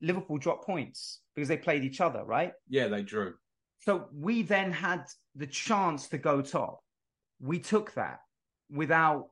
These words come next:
Speaker 1: you know, we took, I, I, I, memory escapes me which team it was.
Speaker 2: It was Brentford,
Speaker 1: Um,
Speaker 2: wasn't it? It was
Speaker 1: Brentford.
Speaker 2: Brentford away.
Speaker 1: There you go, Brentford. We went top.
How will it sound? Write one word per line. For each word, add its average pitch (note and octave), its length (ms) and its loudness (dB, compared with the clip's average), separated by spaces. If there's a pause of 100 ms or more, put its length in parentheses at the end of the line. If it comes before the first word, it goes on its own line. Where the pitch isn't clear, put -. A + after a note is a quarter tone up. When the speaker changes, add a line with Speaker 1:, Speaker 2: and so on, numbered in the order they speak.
(140)
Speaker 1:
you D#3+ 180 0
know, B2+ 120 2
we C3 160 0
took, F#3 180 -2
I, E3 220 0
I, D#3 120 -2 (140)
I, D3 140 -2 (360)
memory C#3+ 540 2 (120)
escapes C3+ 360 -4
me C3 100 2
which B2 360 -2
team C#3+ 220 0
it G#2+ 80 -2 (220)
was. G#2 120 -4
Speaker 2:
It - 20 0
was C#3+ 140 -2
Brentford, A#2+ 400 4
Speaker 1:
Um, - 0 -
Speaker 2:
wasn't C3+ 240 0
it? G2+ 60 2
It G2+ 40 2
was A2 120 -4
Speaker 1:
Brentford. C#4+ 200 6 (120)
Speaker 2:
Brentford B2+ 200 -4
away. C3+ 120 2
Speaker 1:
There G3 140 4
you A3 60 6
go, F#3 120 6
Brentford. E3 480 0 (220)
We F3 120 4
went F#3 260 2
top. - 360 2